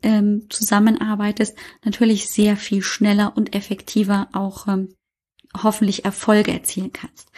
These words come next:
Und deswegen ist es mir ganz wichtig, dir natürlich auch Hilfe zur Selbsthilfe zu bieten, dass du auch, ähm, hier dich, äh, nicht untätig fühlst und einfach auch weißt, ja, ich kann was tun, vor allem im Bereich Leberentgiftung,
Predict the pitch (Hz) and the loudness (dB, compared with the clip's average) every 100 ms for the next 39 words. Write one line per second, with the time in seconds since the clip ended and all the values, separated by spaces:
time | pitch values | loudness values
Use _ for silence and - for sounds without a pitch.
0 | - - - _ 196 196 214 208 214 - | -20 -20 -20 _ -4 0 0 2 2 0
1 | - - 202 208 233 247 262 240 226 226 | -12 -10 -4 0 6 6 6 2 0 -4
2 | - 214 220 208 202 196 - 254 240 190 | -4 -4 -2 -2 -2 -2 2 4 2 -4
3 | - 254 277 254 - 233 339 - 285 285 | 2 4 4 0 -2 0 -2 0 0 0
4 | 254 240 233 226 220 214 - - - - | -4 -4 -2 0 0 0 -4 -18 -12 -2
5 | 262 269 277 208 220 - 220 208 202 220 | 2 2 2 2 2 2 0 0 0 2
6 | 220 220 - - - - 208 - 208 208 | 2 0 -6 -20 -10 -4 -4 0 0 2
7 | 208 220 - 262 254 233 226 - - 220 | 2 2 4 4 4 2 0 -4 -2 2
8 | 214 214 214 202 208 202 196 202 - 208 | 2 0 -2 -2 -4 -6 -8 -8 -2 0
9 | 208 - 220 226 220 - 233 233 220 - | 0 0 0 2 -2 -2 0 0 0 -2
10 | 226 226 214 - - 214 208 202 - - | 2 4 4 0 -2 2 2 0 -8 -10
11 | - 214 208 202 202 208 - 214 220 214 | 0 2 4 2 2 0 2 2 4 2
12 | 214 202 202 - 202 196 196 | 0 0 -4 0 0 2 0